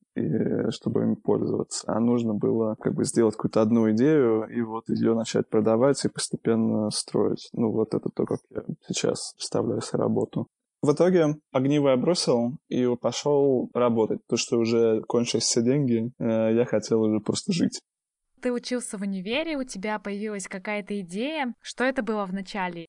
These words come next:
Speaker 2: Идея для стартапа или просто делать for fun?
Speaker 1: Вообще началось с того, что я завел дневник. Думал просто, что я хочу дальше делать.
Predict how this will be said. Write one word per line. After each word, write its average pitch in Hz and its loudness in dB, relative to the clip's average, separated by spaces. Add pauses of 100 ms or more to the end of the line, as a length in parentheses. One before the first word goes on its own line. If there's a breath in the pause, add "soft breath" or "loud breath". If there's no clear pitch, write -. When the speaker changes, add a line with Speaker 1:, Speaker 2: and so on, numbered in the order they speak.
Speaker 2:
Идея 208 -2
для 185 -6
стартапа 214 -4
или 214 -6
просто 196 -8
делать 180 -8
for 185 -12 (100)
fun? 160 -12 (220)
Speaker 1:
Вообще 147 0
началось 127 -2
с - -20
того, 113 -2
что - -6
я 113 0
завел 117 0
дневник. 120 0
Думал 120 2
просто, - -4 (280)
что - -10
я - -6
хочу - -20
дальше - -4
делать. 160 2